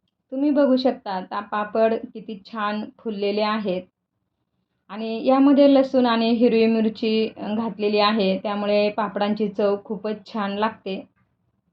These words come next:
हा पापड अगदी तिप्पट चौपट फुललेला आहे आणि खूपच कुरकुरीत आणि चवीलासुद्धा खूप छान झालेले आहे. तुम्ही नक्की अशा पद्धतीने पालकचे पापड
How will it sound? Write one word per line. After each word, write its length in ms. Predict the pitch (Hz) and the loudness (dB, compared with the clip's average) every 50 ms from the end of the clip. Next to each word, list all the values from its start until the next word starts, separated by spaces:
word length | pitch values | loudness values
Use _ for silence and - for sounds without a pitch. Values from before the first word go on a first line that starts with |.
| _ _ _ _ _ _ _ _ _ _ _ _ _ _ _ _ _ _ _ _ _ _ _ - | _ _ _ _ _ _ _ _ _ _ _ _ _ _ _ _ _ _ _ _ _ _ _ -14
हा 80 | 262 | -14
पापड 420 | 262 262 262 262 254 254 - 233 233 | -10 -8 -6 -6 -4 -4 -2 -2 0
अगदी 420 | 226 214 196 190 226 220 226 220 208 214 | 0 -2 -2 -2 0 0 0 0 -2 -4
तिप्पट 340 | 240 226 226 _ - 220 208 190 - - | -6 -8 -8 _ -14 -14 -14 -14 -12 -8
चौपट 420 | 240 214 208 208 196 - 226 233 226 - - | -6 -4 -4 -6 -6 -8 -10 -10 -10 -8 -4
फुललेला 360 | 247 226 208 202 196 196 196 | -4 -2 0 0 0 2 2
आहे 440 | 196 196 214 208 220 185 185 190 - - _ _ _ _ _ | 2 0 0 0 0 0 -2 -2 -4 -10 _ _ _ _ _
आणि 180 | 220 240 262 277 269 - | -10 -8 -8 -8 -8 -6
खूपच 500 | - 294 294 285 - 277 277 277 269 - - - | -4 -4 -4 -2 0 0 0 -2 -4 -8 -14 -8
कुरकुरीत 560 | 262 254 240 - - 247 240 208 196 190 190 190 - _ _ _ _ _ _ _ _ - - | -6 -6 -6 -6 -4 -4 -2 -2 0 -2 -2 -4 -8 _ _ _ _ _ _ _ _ -20 -16
आणि 220 | - 208 208 208 208 | -14 -12 -10 -10 -10
चवीलासुद्धा 760 | - 247 226 220 233 233 233 226 233 - 247 202 196 226 220 | -6 -6 -4 -2 -2 -2 -2 -2 -2 -4 -6 -4 0 0 0
खूप 340 | 220 226 - - - 220 196 | 0 0 -2 -4 -4 -4 -4
छान 440 | 185 - - - 208 202 190 196 | -4 -6 -6 -6 -6 -6 -6 -6
झालेले 320 | 208 233 220 208 196 196 196 | -6 -6 -6 -4 -2 -2 -2
आहे. 300 | 196 196 208 196 196 185 185 190 - - - - - - - - - - - - - - - - - - | -2 -2 -2 -2 -2 -4 -4 -6 -8 -14 -14 -14 -14 -16 -16 -16 -16 -16 -12 -8 -8 -8 -6 -6 -8 -4
तुम्ही 200 | 302 311 330 330 | -2 0 2 2
नक्की 400 | 302 277 262 254 - 285 277 277 | 2 2 0 -2 -4 -2 2 2
अशा 360 | 285 285 240 233 - 254 247 | 2 2 0 -2 0 0 0
पद्धतीने 560 | 240 - 233 214 190 226 208 196 220 220 220 | 0 0 -2 -2 0 -2 -2 -2 -2 -2 -2
पालकचे 520 | 214 - 233 214 208 208 208 - - - 220 | -2 -2 -2 0 0 0 -2 -2 -4 -8 -8
पापड 480 | - - 208 196 - - 208 196 196 | -6 -4 -6 -6 -4 -4 -4 -4 -2